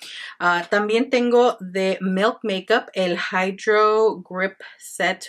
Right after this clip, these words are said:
Refresh Spray, que es un spray fijador. Ah, probé el, la prebase y me gustó, pero, am,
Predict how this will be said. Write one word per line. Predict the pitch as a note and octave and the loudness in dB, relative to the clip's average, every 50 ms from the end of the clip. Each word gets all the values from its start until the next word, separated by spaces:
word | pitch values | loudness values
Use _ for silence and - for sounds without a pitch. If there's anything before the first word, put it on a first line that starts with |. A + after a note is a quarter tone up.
| - | -8
Refresh | F#3 F3+ E3+ E3+ - - E3 E3 E3 - - - - | -6 -6 -6 -4 0 0 0 0 0 -2 -8 -12 -10
Spray, | - - F3+ F#3+ G#3 A#3+ A#3+ | -6 -2 0 0 0 0 -2
que | - F3 | -6 -8
es | E3+ - | -8 -8
un | F#3+ F3+ F3 E3 | -8 -8 -8 -8
spray | - - E3 D#3+ D#3+ | -8 -6 -6 -6 -6
fijador. | E3+ D#3+ D#3+ D#3+ D#3 E3 G3+ A3 A3+ A#3 - - - - - - - - - | -6 -8 -6 -4 -2 0 2 2 0 0 -4 -10 -16 -14 -14 -14 -14 -6 -2
Ah, | F#3+ F#3 F#3 F#3 F#3 F#3 - _ _ - - - _ _ | 2 2 4 2 2 0 -6 _ _ -20 -20 -20 _ _
probé | - A#3+ A#3+ A#3+ A3 A3+ A#3 B3+ D#4 E4+ - - | 0 2 4 4 4 4 4 2 2 0 0 0
el, | D4 D4 C#4+ C#4 C4+ B3+ B3+ B3 B3 A#3+ A#3 A3+ A3 | 0 0 2 2 0 2 2 4 6 6 6 6 6
la | G#3+ G#3 G#3 | 4 2 0
prebase | G#3 G3+ G3+ F#3+ E3 - - B3+ C#4+ - | 0 0 2 2 0 0 -2 -2 -2 -2
y | - G#3+ | -2 -4
me | A3 G#3 F#3+ | -4 -4 -4
gustó, | F#3 E3+ E3+ - - - F3+ F3 G3+ A3+ - - - - _ _ _ _ _ _ _ _ _ _ | -6 -8 -10 -10 -8 -4 -2 0 0 -2 -2 -6 -14 -20 _ _ _ _ _ _ _ _ _ _
pero, | - - G#3+ B3 C4 G#3+ D3 D3 E3 A3+ C4 - _ _ _ - - - - - | -6 -4 -2 0 0 0 0 0 -2 -2 -6 -10 _ _ _ -20 -20 -20 -10 -4
am, | F3 F3 F3 E3+ E3+ E3 D#3+ D#3 D3 C#3 C3 A#2 - | -2 0 2 2 2 0 0 -2 -4 -6 -8 -10 -12